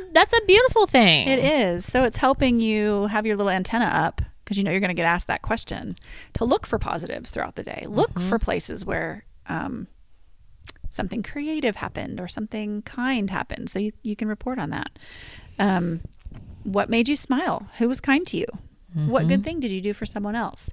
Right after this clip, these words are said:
Speaker 2: So you're elevating the opposite virtue. So if your child is, tends to be negative or tends to be sad, you're elevating positivity,
Speaker 1: Mm-hmm.
Speaker 2: optimism, hope.
Speaker 1: Yeah.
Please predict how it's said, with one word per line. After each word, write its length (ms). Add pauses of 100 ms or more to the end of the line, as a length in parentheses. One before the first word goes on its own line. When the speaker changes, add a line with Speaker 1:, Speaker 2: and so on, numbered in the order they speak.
(600)
Speaker 2:
So 480 (300)
you're 220
elevating 460
the 240
opposite 320
virtue. 380 (680)
So 200
if 120
your 60
child 280
is, 220 (360)
tends 300
to 40
be 100
negative 440
or 60
tends 260
to 80
be 80
sad, 340
you're 120
elevating 580 (640)
positivity, 800
Speaker 1:
Mm-hmm. 180 (200)
Speaker 2:
optimism, 720 (680)
hope. 280 (360)
Speaker 1:
Yeah. 260